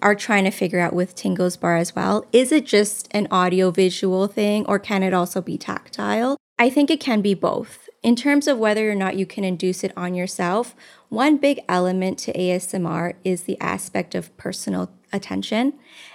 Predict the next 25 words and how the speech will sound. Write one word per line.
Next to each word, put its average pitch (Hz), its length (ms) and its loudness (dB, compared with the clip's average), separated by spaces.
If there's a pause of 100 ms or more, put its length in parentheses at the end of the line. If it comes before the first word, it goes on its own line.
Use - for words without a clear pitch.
(120)
and 220 180 0
someone 190 400 -2 (380)
providing 175 560 -2
that 175 200 -4
personal 196 360 -4
attention - 460 -6
for - 280 -6
you. - 260 -6 (360)
So - 160 -2
if 226 120 -4
you 233 140 2
watch 233 500 -2
a 214 80 -4
lot 180 220 -2
of 180 160 -4
the 185 100 -6
videos 175 540 -2
on 175 140 -4
YouTube 165 500 -4 (640)
or 107 80 -4
any 101 180 0
social - 360 -6
media - 280 -2
platform, - 680 -6 (680)
and 185 400 0